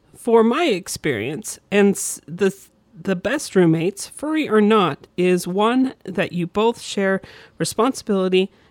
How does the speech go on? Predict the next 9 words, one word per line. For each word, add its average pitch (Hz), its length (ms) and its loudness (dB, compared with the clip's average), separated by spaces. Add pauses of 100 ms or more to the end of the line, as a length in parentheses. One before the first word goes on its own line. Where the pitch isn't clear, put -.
and 190 240 4
similar 226 560 2
morals. 196 800 2 (1000)
Keep 254 340 -4 (120)
open 220 300 4
communication 240 920 0 (800)
and 190 480 4 (220)
maintain 202 760 2
patience 220 640 -4